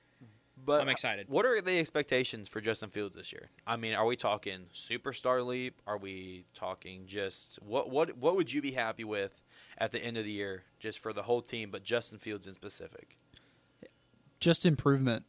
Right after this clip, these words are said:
Speaker 3: in general.
Speaker 1: Mm-hmm.
Speaker 3: You know, finished last year, seven touchdowns, ten interceptions in a horrible system.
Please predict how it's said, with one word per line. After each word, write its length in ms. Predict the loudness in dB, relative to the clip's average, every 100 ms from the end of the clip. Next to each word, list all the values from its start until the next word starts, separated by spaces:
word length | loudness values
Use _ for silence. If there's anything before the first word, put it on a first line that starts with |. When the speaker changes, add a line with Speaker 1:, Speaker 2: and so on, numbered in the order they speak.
| _
Speaker 3:
in 160 | 2 4
general. 320 | 4 4 0
Speaker 1:
Mm-hmm. 80 | -4 -10 _ _
Speaker 3:
You 100 | 2
know, 260 | 6 6 4 -2 2
finished 320 | 4 6 4
last 300 | 4 4 4
year, 140 | 2
seven 560 | 4 4 4 4 2 0
touchdowns, 420 | -2 0 0 -2 2
ten 160 | 2 2
interceptions 680 | 0 0 -2 -2 -4 -4 0
in 100 | 4
a 60 |
horrible 320 | 8 8 8
system. 460 | 4 0 0 0